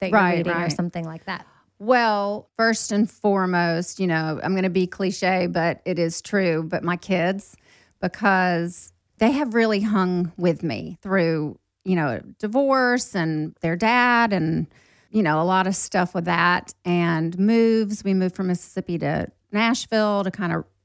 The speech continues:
Speaker 2: start over. So I've just, they've just been my, kind of my rocks through it all, which is amazing 'cause they're kids and they shouldn't have to do that. And they're actually growing up to be,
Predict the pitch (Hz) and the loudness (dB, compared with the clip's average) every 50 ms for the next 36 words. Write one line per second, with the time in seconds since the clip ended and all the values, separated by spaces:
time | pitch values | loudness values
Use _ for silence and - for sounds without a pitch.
0 | _ _ _ _ - - - 196 185 180 175 180 175 180 180 175 190 190 185 180 | _ _ _ _ -20 -10 -4 -2 0 2 2 2 2 2 0 0 0 0 0 0
1 | 180 170 - _ _ _ _ _ _ _ _ _ _ _ - - 214 202 196 185 | -2 -4 -6 _ _ _ _ _ _ _ _ _ _ _ -4 0 2 2 4 4
2 | 185 185 - 208 233 262 233 - 254 226 - _ 247 254 277 247 247 240 226 - | 2 0 0 -2 -2 -2 -2 -2 -2 -2 -2 _ 0 0 0 0 0 -2 -2 -2
3 | - _ 208 202 196 190 175 160 - - - 202 233 269 285 277 240 202 170 143 | -2 _ 0 0 2 2 0 0 -2 -4 -8 -6 -4 -2 0 0 0 0 -2 -2
4 | 151 147 202 311 359 - - - - _ - 185 170 143 - - - 165 139 127 | -2 -4 -4 -4 -6 -10 -12 -14 -16 _ -4 -4 -2 -2 -4 -4 -4 -4 -2 -4
5 | - - - - - - - 190 175 - - - 185 190 190 202 226 262 - 160 | -4 -6 -8 -10 -10 -10 -10 -14 -14 -14 -6 -2 0 0 2 2 2 0 0 0
6 | 151 180 196 208 180 - 208 190 - - - 277 254 196 165 151 180 170 170 175 | -2 -2 -4 -6 -4 -4 -4 -4 -4 -6 -2 0 0 0 0 0 -2 0 0 0
7 | 165 - 208 175 180 185 185 170 165 _ - 170 165 160 147 143 - 78 - - | -2 -2 -2 -2 0 0 0 -2 -6 _ -14 -12 -12 -12 -12 -12 -12 -10 -10 -12
8 | - _ _ _ _ _ _ _ _ _ _ _ - 185 190 208 - 202 247 - | -12 _ _ _ _ _ _ _ _ _ _ _ -2 0 0 2 0 0 -2 -2
9 | - 277 233 - 214 214 208 214 208 202 202 208 - _ - - 180 175 185 180 | -4 -4 -2 0 0 2 2 2 2 2 0 -2 -4 _ -10 -10 -4 -2 -2 -2
10 | 175 170 170 175 | -2 -2 -6 -8